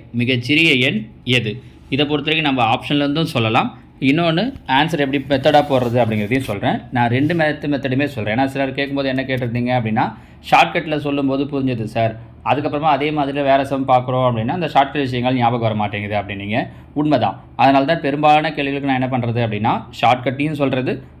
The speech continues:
மெத்தடா எப்படி போடுறது அப்படிங்கிறதையும் சொல்றது. இப்ப இதுல பாத்தீங்கன்னா, அவங்க என்ன சொல்லியிருக்காங்கன்னா, இந்த நம்பராலலாம் வகுபடணும்னு சொல்லியிருக்காங்க, மீதி ரெண்டு வரணும்னு சொல்லியிருக்காங்க. இப்ப யோசிச்சு பாருங்க, நாற்பத்தி எட்டு நாலால முழுசா வகுபட்டுரும், மீதி ரெண்டு வராது.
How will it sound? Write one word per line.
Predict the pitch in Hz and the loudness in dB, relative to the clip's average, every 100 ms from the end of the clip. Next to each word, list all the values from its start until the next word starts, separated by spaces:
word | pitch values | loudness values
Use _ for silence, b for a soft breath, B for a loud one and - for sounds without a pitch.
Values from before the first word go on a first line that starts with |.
| - | -2
மெத்தடா | 131 131 185 185 160 139 | -2 2 4 6 4 2
எப்படி | |
போடுறது | 143 131 120 117 | -2 0 0 2
அப்படிங்கிறதையும் | 120 110 107 110 | 0 0 -2 -2
சொல்றது. | 139 117 101 98 147 247 | -2 -2 -4 -4 -4 -6
இப்ப | - 135 | -6 -2
இதுல | 135 | 2
பாத்தீங்கன்னா, | 147 147 | 2 2
அவங்க | 160 156 143 | 0 0 0
என்ன | 160 | -2
சொல்லியிருக்காங்கன்னா, | 160 139 131 117 113 165 - | -4 -4 0 0 0 -2 -2
இந்த | 131 135 | 0 2
நம்பராலலாம் | 127 147 165 139 156 165 | 4 4 4 6 4 2
வகுபடணும்னு | 135 147 139 131 143 | 0 0 0 0 -2
சொல்லியிருக்காங்க, | 110 107 110 110 127 120 B B B | -2 -2 0 0 -2 -4 B B B
மீதி | 127 165 208 208 | -2 0 0 0
ரெண்டு | 170 160 175 | 0 0 2
வரணும்னு | 139 113 143 | 2 2 0
சொல்லியிருக்காங்க. | 127 107 113 101 98 - | -2 -4 -4 -6 -8 -14
இப்ப | 135 | -6
யோசிச்சு | 143 175 180 147 | -2 -2 -4 -2
பாருங்க, | 120 131 | 0 0
நாற்பத்தி | 147 135 160 165 165 123 | 2 2 2 -2 -2 -2
எட்டு | 120 - 117 208 B B - | -2 -2 -4 -4 B B -4
நாலால | 120 131 175 180 160 165 | 2 4 6 4 4 2
முழுசா | 147 156 170 139 | -2 0 2 2
வகுபட்டுரும், | 113 110 107 110 107 - - - | 2 0 -2 -4 -6 -6 -16 -4
மீதி | 156 165 | 0 2
ரெண்டு | 143 143 135 | 2 2 0
வராது. | 110 113 110 | 0 2 0